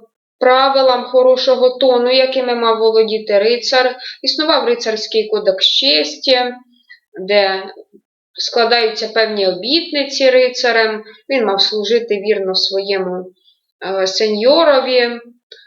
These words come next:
мав захищати вдів та сиріт, слабких, беззахисних,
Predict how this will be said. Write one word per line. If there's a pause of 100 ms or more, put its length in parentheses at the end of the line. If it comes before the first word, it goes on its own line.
(920)
мав
захищати (1080)
вдів
та
сиріт,
слабких,
беззахисних,